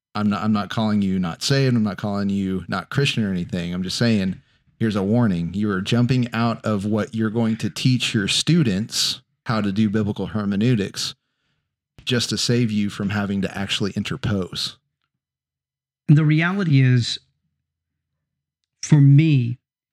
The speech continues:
Speaker 2: what your incrementalists have done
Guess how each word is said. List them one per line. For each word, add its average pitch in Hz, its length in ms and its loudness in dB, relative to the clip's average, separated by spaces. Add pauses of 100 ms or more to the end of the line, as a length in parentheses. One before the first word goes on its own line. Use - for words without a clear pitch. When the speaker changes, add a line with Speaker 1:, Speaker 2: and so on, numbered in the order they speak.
(800)
Speaker 2:
what 165 340 6
your 160 280 4
incrementalists 151 1120 4
have 123 560 4
done 120 420 2